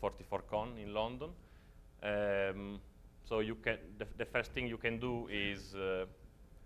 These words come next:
you can, you can con-, you can use the social engineering extension via restful A P I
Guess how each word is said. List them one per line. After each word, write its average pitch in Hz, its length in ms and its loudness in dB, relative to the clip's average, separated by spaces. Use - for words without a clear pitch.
you - 80 0
can, 113 240 8
you 120 60 0
can 120 260 4
con-, 131 300 10
you 120 60 2
can 123 180 4
use 156 120 4
the 139 120 4
social 131 200 4
engineering 123 460 4
extension 123 760 4
via 110 240 8
restful 123 300 6
A 117 60 4
P 123 180 4
I 156 260 12